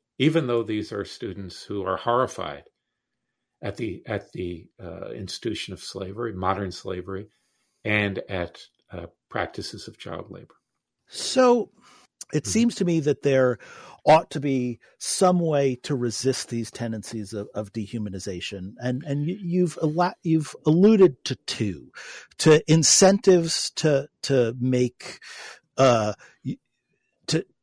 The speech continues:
Speaker 2: to make it better for individuals that they, I don't, love,
Speaker 1: Mm-hmm.
Speaker 2: live with, whatever their neighbor. This is actually what one of the arguments for, for,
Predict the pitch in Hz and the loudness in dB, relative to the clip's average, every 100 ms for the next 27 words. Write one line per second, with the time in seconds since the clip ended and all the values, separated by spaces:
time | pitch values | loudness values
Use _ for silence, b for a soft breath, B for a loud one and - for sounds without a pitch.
0 | _ - 170 165 - 160 - - 151 165 | _ 2 6 6 4 -2 -2 4 6 8
1 | 160 - 143 139 147 135 120 127 127 117 | 4 0 -4 0 0 2 2 0 0 -2
2 | 117 - 123 - 120 117 147 _ - - | -4 -6 -8 -2 -2 -2 -8 _ -12 -10
3 | 110 - 135 - 135 139 131 110 85 131 | -10 -12 -14 -6 2 4 4 0 -2 0
4 | 127 110 120 110 - 120 117 107 104 110 | 0 0 -4 -4 -4 -2 -2 -4 -6 -6
5 | 107 110 120 107 104 B B - 180 196 | -4 -4 -4 -6 -10 B B 2 4 6
6 | 170 151 175 143 139 139 - - 160 - | 4 4 2 2 4 2 -2 -14 -12 -6
7 | 147 151 131 135 131 131 131 123 - - | 0 2 2 2 2 2 0 -4 -6 -4
8 | 120 123 - 120 113 - | -4 -4 -8 -4 -4 -6